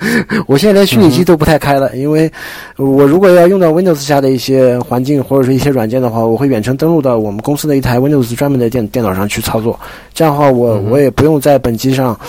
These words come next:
Speaker 1: 呃，去维护这么一个P D的这么一个虚拟机。这样的话，我也自己相当于给自己减减负。
Speaker 2: 嗯哼。
Speaker 1: 所以这块 Mac Mini 的话，
Speaker 2: 嗯哼。
Speaker 1: 我当时选配的话，基本上是一个基础配置。我只是觉得一百二十八G的S S D有点小，我也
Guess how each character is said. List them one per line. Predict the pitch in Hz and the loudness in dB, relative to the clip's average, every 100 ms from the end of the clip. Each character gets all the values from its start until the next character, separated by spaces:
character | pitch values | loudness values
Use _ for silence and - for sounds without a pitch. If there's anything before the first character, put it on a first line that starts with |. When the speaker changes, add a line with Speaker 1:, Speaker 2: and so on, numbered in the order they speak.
| - - - - | -16 -16 -18 -8
Speaker 1:
呃， | 113 101 101 92 92 | -4 -2 -2 -4 -6
去 | - 131 | -4 0
维 | 123 113 | 2 0
护 | 131 147 | 0 0
这 | 131 | 0
么 | 127 | 0
一 | 123 | -2
个 | 127 117 107 | 0 0 0
P | - 135 | -2 -2
D | 135 139 | 0 0
的 | 123 | 0
这 | 113 | 0
么 | 117 | -2
一 | 107 | -2
个 | 113 | -2
虚 | 127 | -2
拟 | |
机。 | 107 120 139 - 117 | -2 -4 -8 -12 -10
这 | 113 | -4
样 | 151 | -2
的 | 131 | 0
话， | |
我 | 135 120 | 0 0
也 | 131 | 0
自 | - | -2
己 | 143 120 | 0 0
相 | 104 | 0
当 | 180 | 0
于 | 175 | 0
给 | 147 | -2
自 | 233 | 0
己 | 160 | 0
减 | 147 | 0
减 | 180 131 | -2 -2
负。 | 208 | -4
Speaker 2:
嗯 | - | -8
哼。 | - - - | -12 -20 -20
Speaker 1:
所 | - 202 | -4 0
以 | |
这 | 240 | 2
块 | 247 | 2
Mac | 240 226 | 2 2
Mini | 220 240 | 2 2
的 | 143 | 2
话， | 139 | 2
Speaker 2:
嗯 | |
哼。 | 151 | 2
Speaker 1:
我 | 135 | 2
当 | 160 | 2
时 | 190 180 | 0 -2
选 | 135 | -4
配 | 120 | -2
的 | 160 135 | 0 0
话， | 131 | 0
基 | 127 | -2
本 | 180 | -2
上 | 127 | -2
是 | 123 | -2
一 | |
个 | 143 | -2
基 | 139 202 | -2 -2
础 | 120 | -2
配 | 120 | -4
置。 | 101 - - - - | -6 -14 -20 -20 -8
我 | - | -2
只 | 160 | 2
是 | 160 | 2
觉 | 170 175 | 4 4
得 | |
一 | 190 | 4
百 | 170 | 2
二 | 139 | 2
十 | 165 | 2
八 | 190 | 2
G | 214 | 4
的 | 180 131 | 4 4
S | 151 190 | 2 0
S | 202 | 0
D | 208 | 0
有 | 143 | 2
点 | 147 | 0
小， | 151 104 | -2 -4
我 | 95 | -2
也 | 135 | -2